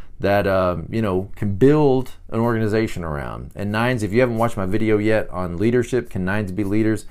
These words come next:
you need to watch that video because there's more to you than you realize.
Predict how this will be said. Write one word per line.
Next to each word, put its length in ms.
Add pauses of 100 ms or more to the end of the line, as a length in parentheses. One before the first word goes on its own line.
(220)
you 80
need 120
to 80
watch 220
that 160
video 400
because 520 (600)
there's 200
more 200
to 60
you 180
than 160
you 140
realize. 640